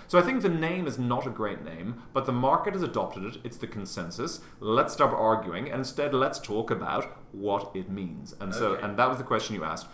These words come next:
Speaker 1: So let's try and define it. And again, the problem is that there's a lot of different definitions out there. And if you go and look on the websites of ten E T F issuers or ten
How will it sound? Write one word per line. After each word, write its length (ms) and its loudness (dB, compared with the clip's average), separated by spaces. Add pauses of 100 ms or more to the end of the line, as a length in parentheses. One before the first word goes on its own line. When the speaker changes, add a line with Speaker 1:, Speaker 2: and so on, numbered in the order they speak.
Speaker 1:
So 160 2
let's 200 6
try 180 4
and 80 2
define 340 2
it. 80 -6 (500)
And 380 6 (220)
again, 600 4
the 60 -2
problem 400 2
is 120 -2
that 120 -2
there's 180 2
a 140 2
lot 320 4
of 160 -8
different 320 -2
definitions 560 -6
out 220 -2
there. 120 -4
And 160 -2
if 120 -4
you 100 0
go 300 0
and 160 0
look 200 0
on 260 0
the 80 -2
websites 640 -2
of 120 -12
ten 400 -4
E 120 -2
T 180 -6
F 140 -6
issuers 520 -4
or 120 0
ten 320 -4